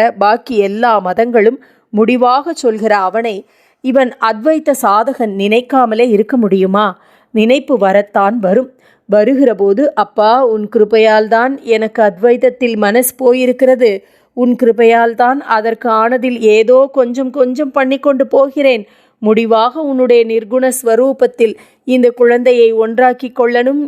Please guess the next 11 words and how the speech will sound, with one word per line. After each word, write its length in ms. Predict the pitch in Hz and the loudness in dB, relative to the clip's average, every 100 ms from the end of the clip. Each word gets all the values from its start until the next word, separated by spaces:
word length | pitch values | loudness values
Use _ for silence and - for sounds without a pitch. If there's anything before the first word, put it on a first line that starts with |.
| 254 | 0
என்ற 320 | 233 226 214 | 0 0 -2
பரம 440 | 220 220 233 247 | 0 0 0 -4
கிருபையால்தான் 920 | 247 233 220 240 247 240 240 262 277 269 _ _ - | -2 0 2 2 2 0 0 -2 -2 -6 _ _ -8
இதெல்லாம் 540 | 233 233 214 214 240 | -2 0 2 0 0
நடத்துவிக்கிறாய். 840 | 262 233 247 269 262 240 277 254 190 - - - | 0 0 -2 -4 -6 -2 0 0 -2 -10 -20 -6
ஆகையால் 560 | - 240 233 220 214 214 - | 0 0 2 2 2 0 -6
இப்போது 480 | 240 - 294 311 320 | -10 -2 0 2 0
உன்னை 260 | 269 240 220 | -2 0 -2
சகுனமாக 640 | 202 208 220 233 233 240 247 269 | 0 0 0 0 0 -2 -2 -4
உபாசிக்க 720 | 214 233 214 220 220 - 220 - | -2 0 0 -2 -8 -2 0 0
ஆரம்பித்தேனானால், 1080 | 202 208 220 208 - 226 226 233 226 254 277 | -2 0 -2 -6 -2 0 2 0 0 0 -2